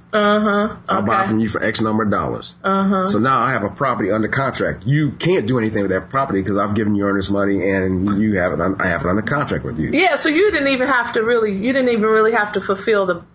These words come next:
Speaker 1: purchasing of that contract.
Speaker 2: Right.
Speaker 1: You just put down the earnest money and you're in contract.
Speaker 2: Right. So now
Speaker 1: Okay.
Speaker 2: I'm taking my contract and I'm legally assigning my contract to someone that's gonna buy it.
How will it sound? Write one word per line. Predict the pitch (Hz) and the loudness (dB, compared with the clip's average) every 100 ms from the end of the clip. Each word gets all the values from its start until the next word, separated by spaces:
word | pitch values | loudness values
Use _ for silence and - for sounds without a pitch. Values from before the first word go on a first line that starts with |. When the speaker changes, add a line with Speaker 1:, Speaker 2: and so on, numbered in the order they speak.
| _ | _
Speaker 1:
purchasing | - 285 269 226 208 190 | -2 0 0 -2 0 0
of | 180 | 0
that | 180 160 | 0 -2
contract. | 190 170 - 170 170 | -2 -2 -2 -2 0
Speaker 2:
Right. | - | 0
Speaker 1:
You | 233 | 0
just | 208 202 196 - - - - - | 2 0 -2 -8 -20 -20 -8 -2
put | 220 | 0
down | 208 202 | 2 2
the | 190 | 2
earnest | 202 226 214 202 | 2 0 0 0
money | 185 180 | 2 2
and | 185 | 2
you're | 196 175 | 2 0
in | |
contract. | 175 202 190 - 143 117 - - | 0 0 0 0 0 0 -2 -2
Speaker 2:
Right. | - - | -2 -2
So | - | -2
now | 123 156 | 0 2
Speaker 1:
Okay. | - - | 2 0
Speaker 2:
I'm | 151 | 0
taking | 147 139 123 | -2 0 0
my | 123 | 0
contract | - 143 151 110 87 87 - - | -2 -4 -4 -2 -2 -2 -4 -4
and | 104 | -2
I'm | 101 113 | 0 0
legally | 143 135 113 101 | 0 0 0 0
assigning | - 135 131 131 104 95 | 0 0 0 0 0 0
my | 92 | 0
contract | 87 92 82 92 85 82 | -2 -2 -2 -2 -2 -2
to | 92 | -2
someone | - 90 82 | 0 0 0
that's | 85 - | -2 -2
gonna | 85 82 | -2 0
buy | 104 | -2
it. | - | -2